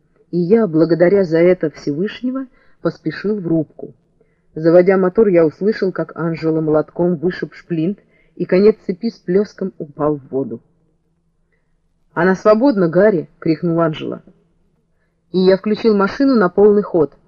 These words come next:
открыв заслонки. Машина сердито взревела — от лопастей вверх полетела белая пена,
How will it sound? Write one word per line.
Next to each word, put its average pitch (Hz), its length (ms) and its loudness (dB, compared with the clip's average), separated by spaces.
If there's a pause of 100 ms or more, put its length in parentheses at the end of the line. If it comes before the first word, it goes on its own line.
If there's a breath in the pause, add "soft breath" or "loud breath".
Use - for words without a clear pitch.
открыв 165 380 0
заслонки. 151 680 -6 (1200)
Машина 240 400 2
сердито 214 400 0
взревела — 190 640 0 (380)
от 147 140 -4
лопастей 202 520 0
вверх 185 380 0
полетела 175 460 0
белая 175 340 4
пена, 185 460 -2